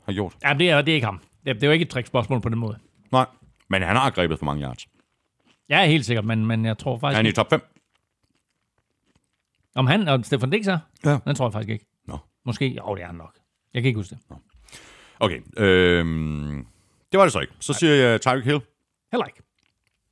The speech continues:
Speaker 1: Også top fem.
Speaker 2: Mm, ja, måske nok. <laughs> Jamen, det har da ikke, det har da ikke top fem foran mig her.
Speaker 1: Du har kun, du har
Speaker 2: Jeg
Speaker 1: kun
Speaker 2: har, jeg har
Speaker 1: etteren.
Speaker 2: kun et.
Speaker 1: Det vil sige, du kan ikke engang svare på, øj, der
Speaker 2: Jeg
Speaker 1: var
Speaker 2: har,
Speaker 1: du tæt
Speaker 2: jeg har,
Speaker 1: på.
Speaker 2: jeg har et
Speaker 1: Ej, der var du tæt
Speaker 2: jeg
Speaker 1: på.
Speaker 2: har et og to. Jeg har et og to.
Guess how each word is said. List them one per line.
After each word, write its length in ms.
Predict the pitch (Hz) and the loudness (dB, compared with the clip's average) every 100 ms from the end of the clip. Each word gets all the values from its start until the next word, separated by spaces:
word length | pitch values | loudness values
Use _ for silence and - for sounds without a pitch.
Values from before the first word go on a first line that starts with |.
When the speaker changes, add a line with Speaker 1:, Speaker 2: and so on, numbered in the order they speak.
| _ _ _ _ _ | _ _ _ _ _
Speaker 1:
Også 220 | - 123 | -2 -2
top 160 | - 73 | -2 -6
fem. 140 | 64 - _ _ _ _ _ _ _ _ | -8 -14 _ _ _ _ _ _ _ _
Speaker 2:
Mm, 280 | 180 185 196 | -8 -4 -2
ja, 140 | 196 156 | -2 -4
måske 240 | 131 - | -4 -8
nok. 180 | - _ | -10 _
<laughs> 40 | _ _ - - - - - - - - - - - 330 - - | _ _ -20 -20 -20 -18 -16 -16 -12 -8 -8 -10 -14 -14 -14 0
Jamen, 240 | 185 196 170 | 2 4 4
det 120 | 190 | 2
har 100 | 196 | 2
da 80 | 226 | 0
ikke, 140 | 226 202 | -2 -2
det 80 | 170 | -2
har 80 | |
da 60 | 208 | -2
ikke 120 | 202 | -6
top 180 | 175 127 | -8 -2
fem 180 | 160 139 | -4 -2
foran 400 | - 165 196 151 | -4 -2 -2 -2
mig 120 | 127 | -4
her. 120 | 131 | 2
Speaker 1:
Du 80 | 202 | 4
har 120 | 202 | 4
kun, 200 | 233 240 | 6 4
du 80 | 202 | 6
har 100 | 208 | 4
Speaker 2:
Jeg 60 | 247 | 6
Speaker 1:
kun 140 | 247 240 | 6 6
Speaker 2:
har, 60 | |
jeg 120 | 269 | 6
har 60 | 269 | 6
Speaker 1:
etteren. 140 | 226 | 4
Speaker 2:
kun 220 | - 214 208 | 4 2 4
et. 160 | 175 202 - 208 | 2 2 0 4
Speaker 1:
Det 60 | |
vil 80 | 214 | 4
sige, 320 | 220 240 156 | 4 0 2
du 80 | 165 | 4
kan 80 | 196 | 4
ikke 100 | 214 | 4
engang 160 | 185 | 0
svare 420 | 156 165 214 208 123 | 2 4 4 2 2
på, 100 | 160 | 2
øj, 280 | 123 156 | 4 6
der 60 | 151 | 4
Speaker 2:
Jeg 80 | 117 | 4
Speaker 1:
var 80 | - | 4
Speaker 2:
har, 80 | 208 | 4
Speaker 1:
du 60 | |
tæt 40 | - | 4
Speaker 2:
jeg 80 | |
har, 60 | 160 | 6
Speaker 1:
på. 60 | 117 | 4
Speaker 2:
jeg 100 | 156 | 4
har 100 | 185 | 4
et 60 | |
Speaker 1:
Ej, 140 | 147 151 | 2 4
der 100 | 156 | 4
var 120 | 156 | 4
du 100 | 139 | 4
tæt 200 | 120 107 | 2 0
Speaker 2:
jeg 80 | 139 | 2
Speaker 1:
på. 20 | |
Speaker 2:
har 80 | 160 | 2
et 140 | 180 | 2
og 60 | 196 | 2
to. 260 | 135 - _ | 0 -2 _
Jeg 80 | 147 | 0
har 60 | 180 | 2
et 100 | 202 | 2
og 60 | 220 | 2
to. 240 | 135 - | -2 -6